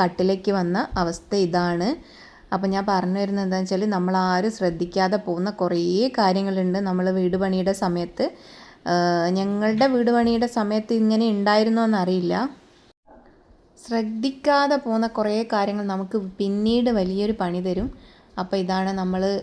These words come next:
ആ, വീടിൻ്റെ ഇവിടെയൊക്കെ ചെതൾ വന്ന്, ചെതൾ എന്നാൽ വെൺചെതൾ എന്നോ അങ്ങനെ എന്തോ പറയും, അത് നമ്മുടെ കട്ടിലൊക്കെ നശിപ്പിച്ചിരിക്കുകയാണ്. അപ്പോൾ ഇത്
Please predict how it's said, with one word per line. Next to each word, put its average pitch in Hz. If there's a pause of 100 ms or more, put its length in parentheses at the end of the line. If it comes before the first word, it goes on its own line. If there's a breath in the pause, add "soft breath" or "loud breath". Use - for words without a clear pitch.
(160)
ആ, 180
വീടിൻ്റെ 190
ഇവിടെയൊക്കെ 185
ചെതൾ 190
വന്ന്, 190 (480 loud breath)
ചെതൾ 190 (440)
എന്നാൽ 220 (340)
വെൺചെതൾ 208
എന്നോ 185
അങ്ങനെ 185
എന്തോ 190
പറയും, 185
അത് 190
നമ്മുടെ 185 (100)
കട്ടിലൊക്കെ 190 (440 loud breath)
നശിപ്പിച്ചിരിക്കുകയാണ്. 185
അപ്പോൾ 208
ഇത് 208